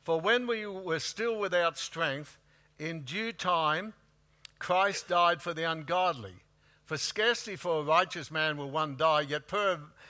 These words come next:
uh, perhaps for a good man, someone would even dare to die. But here it is,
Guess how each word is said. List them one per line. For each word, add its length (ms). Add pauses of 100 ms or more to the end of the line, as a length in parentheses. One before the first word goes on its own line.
(180)
uh, 280
perhaps 400
for 280
a 40
good 240
man, 320
someone 420
would 180
even 360
dare 240
to 120
die. 380 (540)
But 140
here 220
it 80
is, 380